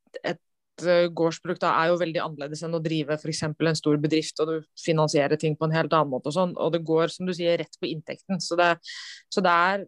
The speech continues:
det er annerledes enn mange andre bedrifter, men det er jo samtidig ikke sånn at når vi stiller krav til andre bedrifter, så er det ikke automatisk at det øker lønnsom-, lønnsomheten deres helt med en gang, for å si det sånn. Så jeg tror nok vi møter litt den samme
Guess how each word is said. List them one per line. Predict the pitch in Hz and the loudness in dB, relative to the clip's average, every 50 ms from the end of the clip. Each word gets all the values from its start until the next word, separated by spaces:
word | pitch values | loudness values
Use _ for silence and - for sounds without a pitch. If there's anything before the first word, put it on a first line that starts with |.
| - _ | -12 _
det | 190 - - | -8 -4 -2
er | 170 170 180 202 226 | -2 0 0 -2 -2
annerledes | 262 214 175 156 143 143 147 151 175 170 - - | -4 -8 -8 -10 -12 -12 -8 -8 -8 -8 -6 -8
enn | 175 175 | -8 -4
mange | 175 175 170 165 156 151 156 160 160 160 156 160 160 160 156 160 156 160 165 - - _ - | -4 -2 -2 -2 -2 -2 0 0 0 0 0 0 0 0 0 0 0 0 -2 -4 -4 _ -6
andre | 170 156 156 156 | -4 -4 -4 -6
bedrifter, | 143 156 160 156 156 - - 226 220 202 | -4 -4 -4 -6 -6 -2 2 2 2 4
men | 196 190 190 | 2 2 2
det | 185 | 4
er | 180 165 165 175 | 4 4 2 2
jo | 180 - | -2 -4
samtidig | 233 214 - 113 - 175 160 151 175 180 180 | -6 -8 -10 -10 -8 -8 -6 -4 -4 -4 -4
ikke | - 175 | -6 -8
sånn | 165 170 160 160 | -8 -6 -4 -4
at | 160 - | -4 -2
når | - 180 | -2 -2
vi | 175 175 | -2 -2
stiller | - - 175 165 165 | -2 -2 0 0 0
krav | 160 - 160 156 147 147 - | 0 0 0 0 0 0 0
til | 175 160 | -2 -2
andre | 151 143 - 135 | -2 -6 -10 -12
bedrifter, | 147 143 151 156 156 156 - - 160 170 160 156 - _ _ - - - _ _ _ - | -10 -6 -4 -4 -4 -4 2 4 6 6 6 4 -4 _ _ -20 -20 -20 _ _ _ -12
så | - - - 180 175 175 175 180 175 - - - | -10 -2 2 4 6 6 6 4 2 0 0 0
er | 147 151 | 2 2
det | 160 160 - | 2 0 0
ikke | - 269 254 254 | 0 0 0 2
automatisk | 247 294 247 196 175 160 - - 151 156 175 185 | 0 -2 -2 -2 -2 -4 -6 -12 -12 -10 -6 0
at | - | 4
det | 208 214 - 185 | 4 4 6 6
øker | 196 180 175 - - 196 185 180 | 4 4 4 2 -4 -2 0 0
lønnsom-, | 175 165 - - 160 151 - 165 151 165 160 - - _ | 0 -2 -4 -10 -14 -12 -10 -12 -10 -8 -10 -10 -4 _
lønnsomheten | - 180 175 180 175 160 151 - 156 156 156 151 - 165 | 4 6 6 6 4 2 2 0 0 0 0 0 0 2
deres | 170 170 165 170 170 165 - - - - - - | 2 4 4 4 4 2 0 -6 -10 -12 -8 -2
helt | 175 170 160 - | -2 -2 0 0
med | 190 180 180 | 0 0 4
en | 190 226 | 4 4
gang, | 254 262 214 - | 4 2 0 -6
for | - 220 214 | -8 -6 -4
å | |
si | 226 226 | -4 -2
det | 226 240 | 0 0
sånn. | 269 277 277 214 | 0 0 0 -2
Så | - 202 | -6 -6
jeg | 196 - | -6 -6
tror | 185 202 247 | -8 -8 -8
nok | - - _ _ | -8 -10 _ _
vi | 269 262 | 2 2
møter | 254 254 247 160 139 - _ - 160 165 170 160 160 - _ _ _ _ _ _ _ _ 170 | 4 4 4 4 2 0 _ 0 2 2 4 2 0 -8 _ _ _ _ _ _ _ _ -12
litt | 165 | -10
den | 180 180 | -10 -10
samme | - - 208 190 165 147 - | -4 0 0 0 2 2 0